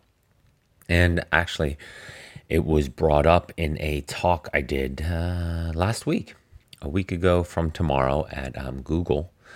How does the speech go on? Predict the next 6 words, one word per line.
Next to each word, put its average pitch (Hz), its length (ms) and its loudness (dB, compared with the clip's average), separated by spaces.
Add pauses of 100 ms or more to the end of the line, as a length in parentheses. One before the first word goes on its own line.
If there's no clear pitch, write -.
(480)
And, 67 400 -6
um, 67 320 -4
that - 260 -4
was 73 160 -2
also, 87 520 4
um, - 420 -10